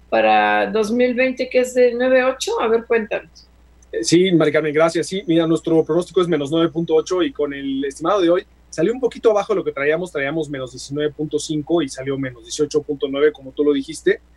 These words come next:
Speaker 2: Sin embargo,
Speaker 1: No,
Speaker 2: hay tres razones, hay tres razones por las cuales no lo, no lo vamos a modificar. La primera es que datos más oportunos, ¿no? Como ventas de antad, como el empleo formal o como las ventas de automóviles, pues reflejan que lo peor ya pasó en abril y mayo.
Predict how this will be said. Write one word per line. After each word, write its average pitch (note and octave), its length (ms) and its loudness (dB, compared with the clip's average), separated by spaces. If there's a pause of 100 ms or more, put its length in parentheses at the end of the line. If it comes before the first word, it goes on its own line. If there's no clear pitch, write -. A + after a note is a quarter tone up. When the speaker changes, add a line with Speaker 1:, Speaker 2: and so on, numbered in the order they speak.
(240)
Speaker 2:
Sin F3+ 140 -2
embargo, G#3+ 220 4
Speaker 1:
No, C4+ 40 4
Speaker 2:
hay C4 60 2
tres A3+ 180 0
razones, G#3 360 -4 (880)
hay F3 120 2
tres A3 140 2
razones G3 400 0 (680)
por E3+ 120 2
las E3 140 0
cuales F#3 280 2
no F3+ 160 0
lo, D3 400 0 (420)
no D#3+ 120 -2
lo E3 120 4
vamos D#3+ 300 -2
a D3+ 80 -4
modificar. D#3 560 -2 (220)
La E3+ 120 -4
primera B3+ 300 0
es B3 100 -2
que G3+ 140 2
datos F#3+ 360 0
más F3 260 0
oportunos, E3 560 0
¿no? E3+ 180 0
Como C#3+ 340 -4
ventas C#3+ 340 -4
de C3+ 80 -2
antad, D3 500 -2 (260)
como E3+ 220 2
el D3+ 80 2
empleo D3 420 0
formal D3 540 -2 (280)
o E3 200 2
como E3 260 2
las C#3+ 140 0
ventas D#3 220 0
de D#3 60 2
automóviles, D#3+ 540 2
pues - 320 -6
reflejan G3 500 0
que D#3+ 180 2
lo D3+ 120 4
peor E3 240 2
ya E3 140 4
pasó D#3+ 380 4
en C#3 160 2
abril C#3+ 240 -4
y C3+ 60 -4
mayo. C#3 360 -2